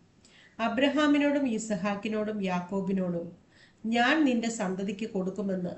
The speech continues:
സത്യം ചെയ്ത ദേശം ഇത് തന്നെ. ഞാൻ അത് നിന്റെ കണ്ണിന് കാണിച്ചു തന്നു, എന്നാൽ നീ അവിടേക്ക് കടന്നു പോകയില്ല എന്ന്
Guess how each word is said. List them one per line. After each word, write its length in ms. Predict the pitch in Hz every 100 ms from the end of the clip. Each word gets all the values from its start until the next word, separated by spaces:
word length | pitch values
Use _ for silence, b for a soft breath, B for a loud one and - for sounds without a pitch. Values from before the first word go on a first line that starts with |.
| -
സത്യം 340 | 208 190 254 254 254
ചെയ്ത 240 | 196 202 226 180
ദേശം 320 | 175 - 175 - b b b -
ഇത് 180 | 226 226 -
തന്നെ. 300 | 170 160 - - _ _ _ b b b b
ഞാൻ 360 | 220 226 233 277 220
അത് 160 | 196 190 -
നിന്റെ 240 | 220 226 262 226
കണ്ണിന് 380 | 208 226 247 311 -
കാണിച്ചു 420 | 190 196 202 214 180
തന്നു, 260 | 160 151 - - b b _
എന്നാൽ 360 | 214 226 269 294 240 226
നീ 100 | 190 - 180
അവിടേക്ക് 380 | 190 214 220 226
കടന്നു 320 | 202 190 220 247
പോകയില്ല 480 | 190 180 185 175 160 - - _ b b b
എന്ന് 280 | 214 233 294